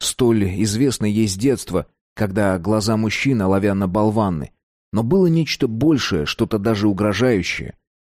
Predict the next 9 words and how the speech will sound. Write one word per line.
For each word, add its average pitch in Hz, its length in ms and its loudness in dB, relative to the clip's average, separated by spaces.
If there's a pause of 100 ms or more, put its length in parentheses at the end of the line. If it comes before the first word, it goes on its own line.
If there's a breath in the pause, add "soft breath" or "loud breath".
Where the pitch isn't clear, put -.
Так 143 200 -2
молодой 123 380 2
принц 143 560 0
смотрит 131 560 0
на 113 80 2
наложниц 110 580 2
своего 98 440 2
престарелого 104 720 2
царя-отца. 107 800 0